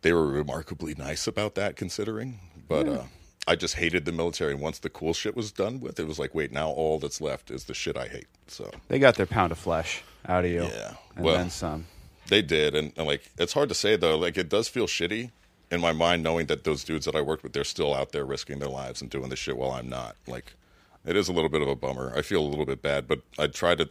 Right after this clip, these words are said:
Speaker 1: people will tell me, and it's true. Like, I did my shit. I, I guess I totally don't, you know, need to do more. But I don't know. I think, I think for people who care about people,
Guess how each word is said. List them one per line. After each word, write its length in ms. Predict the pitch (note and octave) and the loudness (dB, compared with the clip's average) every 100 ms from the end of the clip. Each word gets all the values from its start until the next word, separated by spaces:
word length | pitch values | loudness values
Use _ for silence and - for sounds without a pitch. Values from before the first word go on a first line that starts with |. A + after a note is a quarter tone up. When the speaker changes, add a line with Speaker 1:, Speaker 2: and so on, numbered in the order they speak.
| - - - | -4 -10 -2
Speaker 1:
people 140 | C3+ | -2
will 60 | C3 | 0
tell 200 | C3 A#2 | 2 4
me, 100 | A#2+ | 2
and 60 | |
it's 80 | A2+ | 0
true. 160 | - G#2+ | 2 2
Like, 160 | E2+ | 6
I 80 | A#2+ | 6
did 320 | F#2+ A2 A2 | 6 2 2
my 80 | F#2+ | 2
shit. 280 | F#2+ F2+ D#2+ | 0 2 2
I, 160 | D#2 - | 2 0
I 60 | D#2+ | -2
guess 240 | F#2 E2 | 0 2
I 140 | E2 E2 - - - - - - - | 2 -2 -6 -20 -20 -20 -20 -20 -2
totally 480 | F2+ F#2 F2+ F2+ E2 | 4 4 6 4 4
don't, 320 | E2+ E2+ E2 - D2 | 2 2 -2 -8 -6
you 160 | D2+ | -2
know, 100 | D2+ | -2
need 220 | D2 E2+ C#2+ | -2 -2 -4
to 60 | |
do 160 | C2+ C#2 | -6 -6
more. 340 | C2+ B1+ C2 - _ _ _ _ - - - | -6 -8 -10 -16 _ _ _ _ -20 -10 -2
But 220 | B1+ B1+ | 0 2
I 80 | D#2 | 0
don't 120 | C#2 | 0
know. 80 | A#1 | -2
I 60 | C#2+ | -2
think, 200 | F#2+ - - _ - | -4 -8 -14 _ -6
I 80 | D2+ | -4
think 120 | D#2 | -2
for 120 | E2 | -4
people 360 | D2 D2 D#2 D2+ | -4 -6 -4 -6
who 80 | D2 | -6
care 240 | - D2 | -2 0
about 240 | D2 D2 - | 2 0 0
people, 380 | D#2 C2 B1+ | -8 -6 -8